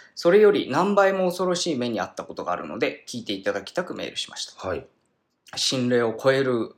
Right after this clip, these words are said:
Speaker 1: 怖さがあるということですけども、
Speaker 2: うん。
Speaker 1: えー、それは十年以上前のことですと。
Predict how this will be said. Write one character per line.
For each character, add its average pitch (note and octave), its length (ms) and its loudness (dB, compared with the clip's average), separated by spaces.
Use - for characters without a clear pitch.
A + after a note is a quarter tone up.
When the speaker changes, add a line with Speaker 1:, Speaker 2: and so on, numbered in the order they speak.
Speaker 1:
怖 G2 240 -2
さ - 140 -14
が C#2+ 160 -10
あ E2+ 60 -8
る C#2+ 120 -18
と - 120 -16
い C#2+ 60 -14
う - 40 -16
こ - 80 -20
と - 100 -14
で G#2 120 0
す D#2+ 100 -4
け - 60 -12
ど F2 100 -16
も、 F2 60 -18
Speaker 2:
う - 20 -18
ん。 - 40 -20
Speaker 1:
え G2+ 600 0
ー、 G#2 40 -8
そ G3 140 0
れ G#3 60 6
は F3 200 4
十 A#3 380 0
年 A3 240 2
以 G3 60 0
上 D3 240 4
前 A2+ 260 4
の E2+ 80 -10
こ - 180 -20
と - 120 -16
で - 100 -10
す - 160 -12
と。 - 60 -20